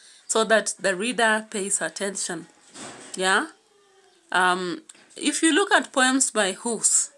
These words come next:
Yeah, H U G H E S. He really loves poems where we have full stops to show the flow of action.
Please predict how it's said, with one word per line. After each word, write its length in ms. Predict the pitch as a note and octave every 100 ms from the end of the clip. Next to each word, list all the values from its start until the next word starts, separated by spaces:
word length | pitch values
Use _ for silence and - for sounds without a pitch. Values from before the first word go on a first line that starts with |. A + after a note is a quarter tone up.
| _ _ _ -
Yeah, 320 | E3 F#3 B3 A#3
H 320 | A3+ A3 -
U 280 | G#3+ G3+ G#3+
G 360 | D#3 G#3 G#3+ G#3+ _ _ _ _ _ _ _ _ _ _ _ -
H 360 | G#3 G3+ - -
E 160 | F#3 -
S. 420 | G#3+ C4 F#3+ - - _ - _ _
He 180 | B3+ C4+
really 280 | D4+ D#4+ E4+
loves 320 | B3 B3+ - - - -
poems 360 | A3 A#3 A3
where 240 | G#3 G3 F#3+
we 100 | F3+
have 200 | E3+ F3
full 280 | - A3 A3+
stops 500 | - D#4 F4 - - _ _ _ _ _ _ _ -
to 160 | A3+
show 400 | G#3+ C#4+ B3+ B3
the 160 | G#3 A3
flow 420 | - A3 A3 G#3
of 220 | G3+ - -
action. 600 | C4+ - - G#3 D#3 D#3+